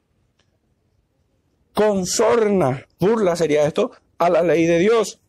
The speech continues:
El contexto histórico nos muestra que las autoridades civiles establecieron espuriamente, falsamente, autoridades religiosas, y ambos, tanto el civil como religioso,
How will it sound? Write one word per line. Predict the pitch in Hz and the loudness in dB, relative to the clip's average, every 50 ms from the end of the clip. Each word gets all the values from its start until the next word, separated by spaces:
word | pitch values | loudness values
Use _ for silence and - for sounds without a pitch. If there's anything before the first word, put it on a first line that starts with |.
| _ _ _ _ _ _ _ _ _ _ _ _ _ _ _ _ _ _ _ _ _ _ _ _ _ _ _ _ _ _ _ _ _ _ _ _ _ _ _ _ _ _ _ _ | _ _ _ _ _ _ _ _ _ _ _ _ _ _ _ _ _ _ _ _ _ _ _ _ _ _ _ _ _ _ _ _ _ _ _ _ _ _ _ _ _ _ _ _
El | - - 202 214 | -2 -2 -2 0
contexto | 214 220 220 214 - 277 294 - 254 | 0 0 0 2 0 0 0 0 -2
histórico | 254 247 - 247 254 247 233 202 214 214 | -2 0 0 0 0 2 0 0 0 0
nos | 214 214 208 196 196 | 2 0 0 0 0
muestra | 196 208 233 247 254 - - 185 160 151 151 _ _ _ _ _ _ _ _ | 2 2 2 0 0 -2 -2 -2 -2 -2 -4 _ _ _ _ _ _ _ _
que | - 190 196 | -2 0 0
las | 208 208 208 | 2 2 2
autoridades | 220 202 196 214 202 208 202 220 226 247 240 | 0 0 0 0 0 2 2 2 2 0 0
civiles | - 233 226 233 254 262 240 220 | 0 0 0 0 0 2 2 0
establecieron | 226 220 214 202 208 214 202 202 - - 226 220 220 196 160 160 - - _ | 0 0 0 -2 0 0 0 -2 -2 0 0 0 2 0 -2 -4 -6 -10 _
espuriamente, | - 196 202 - - - 247 277 269 269 247 233 240 240 240 - 156 156 170 - _ _ _ | -4 -2 -2 -2 -2 -2 0 0 2 0 0 0 0 0 0 0 0 -2 -2 -6 _ _ _
falsamente, | _ - 185 196 196 214 220 226 226 220 214 180 156 143 151 - _ _ _ _ _ _ | _ -2 0 0 2 0 0 0 0 0 0 0 -2 -2 -4 -6 _ _ _ _ _ _
autoridades | - 202 208 202 226 220 220 208 214 220 220 254 269 | -2 0 0 2 0 0 2 2 2 2 2 2 2
religiosas, | 247 240 247 233 214 - - 233 240 240 233 - 156 151 127 - _ _ _ _ _ _ _ _ _ _ _ _ _ | 0 0 0 -2 -4 -2 -2 0 0 0 0 -2 -2 -4 -4 -8 _ _ _ _ _ _ _ _ _ _ _ _ _
y | - 233 220 | -2 -2 0
ambos, | - 185 240 240 262 262 220 185 180 180 180 - - _ | 0 0 0 2 2 2 2 2 0 -2 -4 -10 -16 _
tanto | - 196 202 196 202 190 196 190 170 135 - _ _ _ _ | -2 -2 0 0 0 0 0 0 0 -2 -6 _ _ _ _
el | - 131 156 160 | -2 -2 -2 0
civil | 160 160 180 208 220 | 0 0 0 0 0
como | 214 220 233 | 0 0 0
religioso, | 233 240 247 277 247 - 220 220 220 220 - 156 165 180 | 0 0 0 -2 -2 0 0 0 0 0 0 0 -2 -2